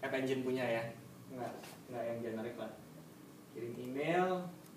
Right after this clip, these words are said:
Ini untuk create user, tetap dipakai. Yang usernya, edit user, update user, user password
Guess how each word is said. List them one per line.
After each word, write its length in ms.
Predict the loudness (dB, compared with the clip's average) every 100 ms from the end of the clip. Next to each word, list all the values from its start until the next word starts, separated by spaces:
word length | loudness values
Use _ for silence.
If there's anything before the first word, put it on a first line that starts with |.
| -16 -16 -16 -16 -18 -16
Ini 320 | -8 -4 -2 -2
untuk 400 | -2 -2 -2 -2
create 240 | 0 -2 0
user, 480 | -2 2 2 2 -2
tetap 240 | -4 -6 -4
dipakai. 560 | -4 -2 0 -2 -2
Yang 240 | -6 -6 -6
usernya, 640 | -6 -6 -4 -2 0 0 -4 -10 -6
edit 240 | -4 -4
user, 400 | -4 -4 2 2 2
update 320 | 0 -4 -4
user, 560 | -4 -2 2 4 4 0 -6 -14 -16 -16 -16 -16 -18 -10
user 320 | -4 -2 0 0
password 400 | 0 0 -4